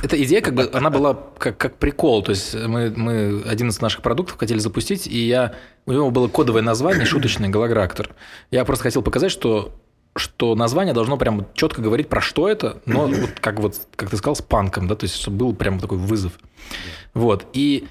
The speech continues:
я никак не мог отделаться, что, что голограктору нет применения. И так и получилось, что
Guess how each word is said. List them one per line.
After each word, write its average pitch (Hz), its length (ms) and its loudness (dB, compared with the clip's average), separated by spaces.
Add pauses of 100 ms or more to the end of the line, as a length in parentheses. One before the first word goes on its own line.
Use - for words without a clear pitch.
я 135 120 2
никак 165 160 0
не 170 60 2
мог 156 100 0
отделаться, 131 420 2
что, 107 580 0 (500)
что 113 180 -4
голограктору 110 580 0
нет 104 500 -4
применения. 139 520 0
И 123 180 0
так 165 160 0
и 131 60 -6
получилось, 135 320 0
что 117 340 0